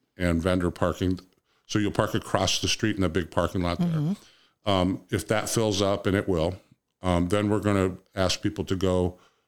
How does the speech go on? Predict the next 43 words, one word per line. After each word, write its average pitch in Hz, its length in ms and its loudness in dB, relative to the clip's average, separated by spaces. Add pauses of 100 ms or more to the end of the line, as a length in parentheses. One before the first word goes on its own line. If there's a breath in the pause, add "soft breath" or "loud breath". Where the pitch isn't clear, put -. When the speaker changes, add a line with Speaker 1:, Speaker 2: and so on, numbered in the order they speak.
(200)
Speaker 1:
to - 160 0
the 92 100 2
Market 92 360 2
Street 87 260 0
entrance. 87 400 0
That's 92 220 0
a 98 40 2
new 104 160 0
street 104 360 -2
that 95 100 0
was 87 120 0
built 95 220 -2
between 92 600 0 (180)
Elkhorn 95 320 0
High 92 140 2
School 92 420 0
and 90 180 0
the 87 40 0
middle 92 200 2
school. 80 340 -6
Speaker 2:
Mm-hmm. 156 340 0 (400 loud breath)
Speaker 1:
And 87 260 2
there's 90 200 2
a 92 60 2
road 92 300 2
that 95 100 -6
comes 92 300 0
in 90 240 2
by, 87 240 2
back - 460 -4
to - 80 -6
the 92 80 2
water 90 300 2
tower 87 460 2
of 85 180 -2
the 82 80 -6
fairground. 92 500 -2
Speaker 2:
It 277 80 0
works 262 180 -2
so 196 240 0
slick. 120 340 0
Speaker 1:
It 117 80 -2
does. 143 240 -2